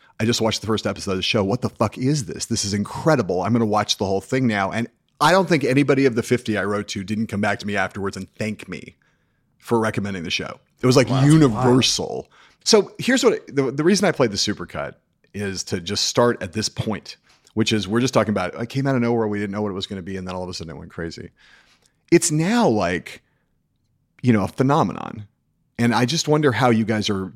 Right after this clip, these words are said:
Speaker 1: relating to that. You made this little show about chefs, and now it's, like, part of the lingo. You hear people say, "Yes, chef," and "heard chef,"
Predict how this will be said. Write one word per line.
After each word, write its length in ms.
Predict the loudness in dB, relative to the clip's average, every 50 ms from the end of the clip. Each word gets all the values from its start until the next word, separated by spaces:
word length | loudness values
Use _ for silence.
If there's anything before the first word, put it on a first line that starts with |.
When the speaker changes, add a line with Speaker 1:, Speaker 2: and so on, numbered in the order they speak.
| -8
Speaker 1:
relating 460 | -6 -4 -4 0 0 2 2 2 0 0
to 100 | -2 -2
that. 240 | 0 0 -2 -2 -4 -2 _
You 80 | 0 2
made 160 | 2 2 2
this 140 | 2 2 2
little 100 | 4 4
show 200 | 4 2 2 2
about 200 | 0 -2 -2 -2
chefs, 400 | 4 4 4 4 4 0 -2 -4
and 140 | -2 -4 -4
now 280 | -2 -2 -2 -2 -2
it's, 180 | -4 -6 -8 -6
like, 240 | -8 -8 -10 -10 -16 _ _ _ -10
part 220 | -6 -6 -4 -4
of 100 | -6 -6
the 160 | -6 -6 -4 -4
lingo. 400 | 0 2 2 2 2 0 -2 -2
You 120 | -4 -2
hear 120 | -2 -4 -2
people 220 | -4 -4 -4 -4
say, 200 | -2 -2 -2 -2
"Yes, 240 | -2 -4 -4 -4 -4
chef," 320 | -4 -4 -4 -6 -8 -8
and 100 | -12 -10
"heard 220 | -8 -10 -8 -8 -6
chef," 340 | -6 -6 -6 -8 -8 -14